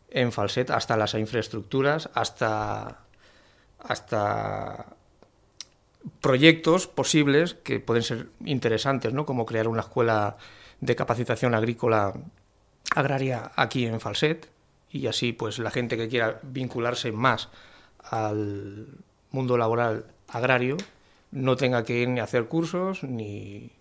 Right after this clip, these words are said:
ni salir de la comarca. Y con la inmigración, pues, claro que tenemos proyectos, muchísimos proyectos, porque, em, para promover Falset,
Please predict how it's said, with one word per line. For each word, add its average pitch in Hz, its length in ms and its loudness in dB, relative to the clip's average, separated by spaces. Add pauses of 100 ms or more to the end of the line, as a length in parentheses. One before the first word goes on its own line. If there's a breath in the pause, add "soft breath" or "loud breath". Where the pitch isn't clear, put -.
ni 120 140 -4
salir 113 240 -2
de 113 60 -2
la 104 100 -2
comarca. 110 460 -8 (1300 soft breath)
Y 131 420 -2
con 110 180 0
la 110 60 0
inmigración, 104 420 -4
pues, - 220 -4
claro 117 260 -4
que 113 60 -2
tenemos 104 260 -4
proyectos, - 580 -10 (420 soft breath)
muchísimos 127 480 -2
proyectos, 131 460 -4
porque, 110 600 -6 (400 loud breath)
em, 123 720 -6
para 123 240 2
promover 139 540 4
Falset, 151 500 2